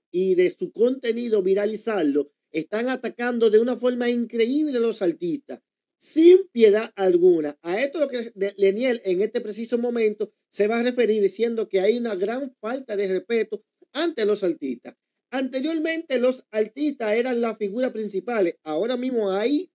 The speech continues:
comunicadores de contenido, de plataforma a través de YouTube y contenido a través de la televisión y la radio que quieren más protagonismo que los mismos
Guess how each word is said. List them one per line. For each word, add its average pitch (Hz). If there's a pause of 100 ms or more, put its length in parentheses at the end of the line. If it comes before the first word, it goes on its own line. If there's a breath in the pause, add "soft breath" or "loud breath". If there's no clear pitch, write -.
(140)
comunicadores 254 (280)
de 185
contenido, 254
de 151
plataforma 240
a -
través 165
de 226
YouTube 240 (160)
y 160
contenido 196
a 220
través 196
de 226
la 226
televisión 214
y 254
la 247
radio 185 (240)
que 170
quieren 254
más 294
protagonismo 262
que 196
los 175
mismos 220